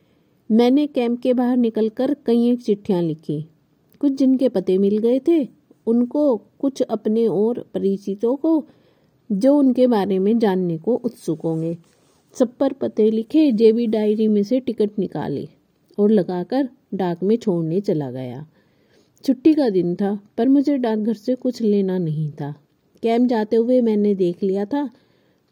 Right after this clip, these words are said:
कि रास्ते में वहाँ डाकघर पड़ता है, ताकि डाक जल्दी से निकल जाए। छोटी जगहों में लेटर बॉक्स से डाक निकलने में एक दिन की देरी तो होती ही है, अधिक ना हो तो।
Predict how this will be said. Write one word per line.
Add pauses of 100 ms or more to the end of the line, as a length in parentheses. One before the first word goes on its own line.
(200)
कि
रास्ते
में
वहाँ
डाकघर
पड़ता
है, (640)
ताकि
डाक
जल्दी
से
निकल
जाए। (380)
छोटी
जगहों
में
लेटर
बॉक्स
से
डाक
निकलने
में
एक
दिन
की
देरी
तो
होती
ही
है, (800)
अधिक
ना
हो
तो।